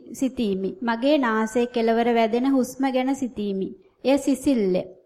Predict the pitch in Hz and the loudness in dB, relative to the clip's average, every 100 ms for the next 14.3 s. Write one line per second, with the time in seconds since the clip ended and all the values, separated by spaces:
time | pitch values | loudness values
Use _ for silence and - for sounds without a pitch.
0 | _ 240 233 294 294 294 294 285 294 277 | _ -6 0 4 4 4 2 2 2 2
1 | 262 262 254 233 - 240 240 220 214 240 | 0 -2 -2 -2 0 0 2 0 0 -2
2 | 240 247 226 226 220 254 247 - 208 185 | -2 -2 0 2 0 0 -4 -4 -4 -4
3 | - - _ _ 226 233 254 254 277 269 | -6 -18 _ _ 0 2 2 0 -2 -2
4 | 277 - 269 208 196 185 180 - - _ | -2 -2 0 0 0 0 0 -6 -18 _
5 | - 247 269 311 302 311 339 285 262 277 | -2 2 2 4 4 4 4 4 2 0
6 | 294 285 - 202 185 185 - 240 262 254 | 2 0 0 2 2 -2 -2 2 4 6
7 | 262 262 262 208 190 180 - - _ _ | 4 2 0 0 0 -2 -4 -18 _ _
8 | - 247 254 262 311 - 262 262 294 277 | -2 2 2 2 0 2 2 4 4 4
9 | 240 247 269 277 269 269 202 180 180 - | 2 0 0 -2 -2 0 0 0 -4 -6
10 | 240 240 254 269 302 240 226 247 254 262 | -4 0 2 2 2 2 2 0 2 4
11 | 269 247 254 277 240 214 220 226 - 240 | 4 4 2 0 0 0 0 -2 -4 -4
12 | 240 247 262 277 277 240 247 226 208 214 | 0 0 2 2 4 2 0 -4 -2 -4
13 | 226 226 - - 247 254 247 233 240 233 | -2 -6 -6 -8 -2 2 4 2 0 -2
14 | 196 196 190 | -2 0 -4